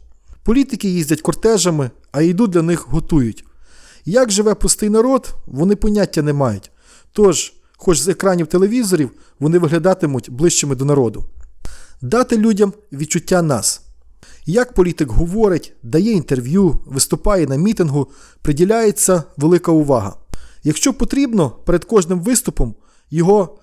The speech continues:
тренують політтехнологи. Промови перед тисячами виборців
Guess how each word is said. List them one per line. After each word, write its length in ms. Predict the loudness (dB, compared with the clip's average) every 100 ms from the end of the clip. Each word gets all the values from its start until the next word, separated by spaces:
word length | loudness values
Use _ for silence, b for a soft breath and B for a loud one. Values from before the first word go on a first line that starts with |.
| b
тренують 540 | 0 2 4 2 0 0
політтехнологи. 760 | 0 0 -6 -2 0 0 -2 -2 -8 -20 b 0
Промови 420 | 0 2 0 2
перед 240 | 2 0
тисячами 540 | -2 -4 -4 -2 0 0
виборців 600 | 0 -2 -2 -4 -8